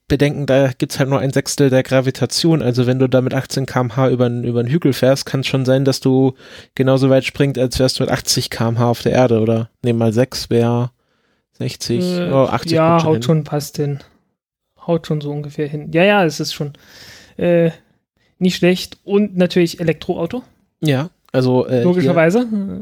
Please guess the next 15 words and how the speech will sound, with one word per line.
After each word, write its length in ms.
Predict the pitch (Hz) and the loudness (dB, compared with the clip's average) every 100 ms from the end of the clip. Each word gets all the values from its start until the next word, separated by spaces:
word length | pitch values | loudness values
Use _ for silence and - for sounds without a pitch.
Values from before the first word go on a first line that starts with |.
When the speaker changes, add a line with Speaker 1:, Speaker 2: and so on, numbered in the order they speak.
| 240 | -12
Speaker 1:
Tesla 420 | - 147 - 135 127 | -4 -2 0 0 0
Moon. 160 | 123 | 0
Speaker 2:
Aber 100 | 165 | 0
was 80 | 170 | 2
heißt 180 | 180 180 | 0 2
logischerweise? 680 | 196 202 160 151 185 240 147 | 0 0 0 2 2 0 -2
Äh, 480 | 151 151 147 147 | -2 -4 -4 -4
äh, 20 | 139 | -4
also 240 | 147 151 | -4 -4
du 140 | 143 | -6
könntest 360 | 143 156 175 208 | -2 0 0 0
auch 100 | 196 | 0
einen 100 | 220 | 2
Verbrennungsmotor 880 | 196 175 156 226 175 175 160 160 151 | 0 0 0 2 0 2 2 2 0
machen. 420 | 143 143 147 | -2 -4 -8